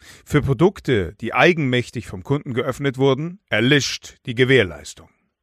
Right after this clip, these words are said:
Während des Betriebs. Flüssigkeit kann in das Produkt eindringen, einen Kurzschluss in der Elektronik verursachen oder die Mechanik beschädigen.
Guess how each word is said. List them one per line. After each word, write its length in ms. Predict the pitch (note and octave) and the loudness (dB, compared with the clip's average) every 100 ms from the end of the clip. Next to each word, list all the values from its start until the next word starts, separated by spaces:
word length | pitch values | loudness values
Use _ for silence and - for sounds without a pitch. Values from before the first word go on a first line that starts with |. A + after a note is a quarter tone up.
| _ _ _ _ _ _ _ _ - - - - - _ _ _ _ - - - - | _ _ _ _ _ _ _ _ -10 -8 -8 -10 -10 _ _ _ _ -20 -20 -20 0
Während 340 | C#3+ G#3 A#3+ | 2 2 -2
des 140 | A3 | -6
Betriebs. 600 | - G#3+ - E2 - - - _ _ _ _ _ | -8 -10 -10 -12 -14 -18 -18 _ _ _ _ _
Flüssigkeit 920 | - E3+ B3 - D#3+ - B2 E2+ C#2+ - | -4 2 2 2 -2 0 0 0 -6 -14
kann 180 | G2 G#2 | -14 -10
in 100 | G#2+ | -10
das 160 | G2+ | -6
Produkt 360 | - B2 B2 - | -2 0 0 2
eindringen, 640 | B2+ C3 A#2 A#2+ A2+ F2+ - _ _ _ _ | 2 2 2 0 0 -4 -10 _ _ _ _
einen 260 | A#2 A2+ G#2+ | 0 0 0
Kurzschluss 920 | - A3 - - B2 E3+ - - - - | 0 0 -2 -2 2 0 -2 -8 -10 -10
in 140 | F#2+ | -6
der 100 | F2 | -4
Elektronik 540 | E2+ - C#3 D3+ C#3+ | -6 -4 2 2 0
verursachen 640 | - B2+ D3 C#3 D#3 G3+ - | 0 2 4 4 2 0 2
oder 220 | F3 G3 | 2 2
die 100 | F#3+ | -2
Mechanik 480 | C#3 - G2 F2+ - | -2 0 0 0 -6
beschädigen. 600 | C#3+ - E2 D#2 - | -8 -6 -6 -10 -16